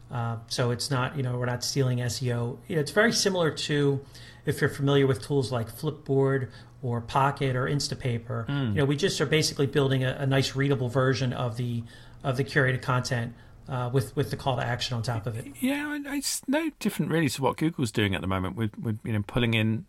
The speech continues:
Speaker 2: snippets into the, the search engine results pages. Uh, you know, that you, you get a link to the original piece.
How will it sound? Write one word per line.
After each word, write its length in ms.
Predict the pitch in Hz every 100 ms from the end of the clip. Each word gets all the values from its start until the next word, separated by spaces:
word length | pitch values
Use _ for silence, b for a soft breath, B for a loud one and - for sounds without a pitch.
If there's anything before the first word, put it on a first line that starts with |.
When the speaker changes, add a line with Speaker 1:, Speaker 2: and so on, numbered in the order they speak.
| -
Speaker 2:
snippets 580 | - 127 - - -
into 240 | 123 110 110
the, 240 | 117 110 b b b
the 60 | -
search 360 | - 117 92 120
engine 240 | 113 107
results 400 | 110 120 - -
pages. 540 | - 87 - - - B B B _ -
Uh, 160 | 107
you 120 | - 123
know, 140 | 101
that 180 | 127 -
you, 140 | 120
you 180 | 101 123
get 180 | 120 117
a 20 |
link 260 | 107 110 101
to 220 | - 110
the 220 | 98 110
original 340 | 104 104 - 92
piece. 380 | 104 131 -